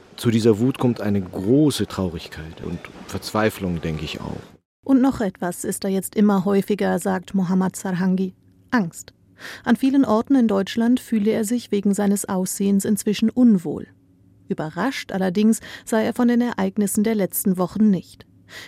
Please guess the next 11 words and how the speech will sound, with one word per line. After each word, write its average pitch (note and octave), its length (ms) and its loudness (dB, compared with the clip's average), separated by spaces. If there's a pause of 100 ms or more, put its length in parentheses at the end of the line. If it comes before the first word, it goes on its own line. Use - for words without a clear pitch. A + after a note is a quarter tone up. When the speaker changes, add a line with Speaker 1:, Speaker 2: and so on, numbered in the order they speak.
Speaker 2:
In A#3 100 4
seinem A#3+ 200 4
Ende A#3+ 360 4
August B3 420 -2
erschienenen G#3+ 560 4
Buch A3 340 0
hat G#3+ 120 -2
er G3+ 100 2
sie G3 80 0
bereits F#3 460 -2
vorhergesehen. G3+ 840 0